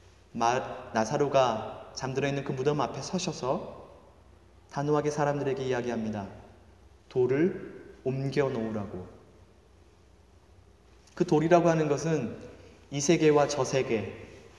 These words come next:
생명과 죽음, 빛과 어둠을 가로막고 있었던 그 장막이었는데, 그 한계였는데,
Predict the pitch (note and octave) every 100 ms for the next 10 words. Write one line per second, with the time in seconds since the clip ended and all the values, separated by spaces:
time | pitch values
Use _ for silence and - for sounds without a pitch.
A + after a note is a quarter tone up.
0 | - - - - - F3+ F3+ E3 D#3+ D#3+
1 | - C3 C#3+ G#2 - - - - - -
2 | - - _ - - - D#3 D3+ B2+ C3
3 | D#3 E3 A#2+ - - - - - C#3+ G3
4 | F#3 D#3+ D3 C3+ - C3 A2+ F2+ - -
5 | B2+ C3 B2+ A2+ G#2 G2+ G#2+ G#3 - -
6 | - - _ - - - - E3 - G#3
7 | G3 E3+ C3+ A#2 G#2 G2+ C#3+